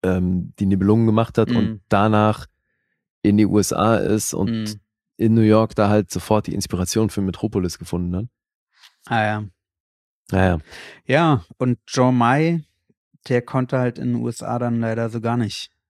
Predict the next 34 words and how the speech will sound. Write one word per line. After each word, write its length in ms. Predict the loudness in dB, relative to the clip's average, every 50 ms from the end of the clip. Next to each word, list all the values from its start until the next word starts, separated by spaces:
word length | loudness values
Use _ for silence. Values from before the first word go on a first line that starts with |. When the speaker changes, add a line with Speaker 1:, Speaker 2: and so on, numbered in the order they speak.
| _ _
Speaker 2:
Fuß 340 | _ -20 -12 -12 -12 -12 -10
fassen. 320 | -8 -8 -8 -6 -4 -4 -2
Wie 80 | -2 -2
gesagt, 260 | -2 -2 -4 -4 -6
er 120 | -6 -6
war 100 | -6 -8
zu 200 | -6 -6 -6 -4
alt. 400 | -2 0 0 0 -2 -4 -8 _ _ _ _ _ _ _ -10
Ähm, 340 | -6 -6 -4 -4 -6 -6 -8
der 160 | -8 -8 -8
hatte 180 | -8 -6 -4 -2
dann 180 | 0 2 2 2
noch 320 | 2 2 0 -4 -12 _ _ _ _ _ _ _ _ _ _
Speaker 1:
Aber 200 | 0 2 2 2
blieb 220 | 2 0 -4 2 4
der 100 | 4 6
dann 160 | 6 6 4 4
da? 220 | 2 0 0 0
Weißt 220 | 0 0 0 0
du 60 | 0 2
das? 80 | 4
Speaker 2:
Ja, 60 | 4
ja, 40 | 6 4 4
Speaker 1:
Oder? 60 | 4
Speaker 2:
der 100 | 2 2
blieb 240 | 2 0 -4 -2 2
da 140 | 2 2 2
bis, 360 | 2 0 -2 -2 -8 -14 -16 -14
bis 260 | -8 -8 -8 -8 -6
zu 80 | -10 -4
seinem 240 | -2 0 0 -2 -2
Tod. 480 | -4 -4 -2 2 2 2 2 0 -10 -8
Speaker 1:
Okay. 840 | -4 -4 0 2 2 2 2 2 2 2 2 2 2 0 0 0
Speaker 2:
Äh, 20 | -2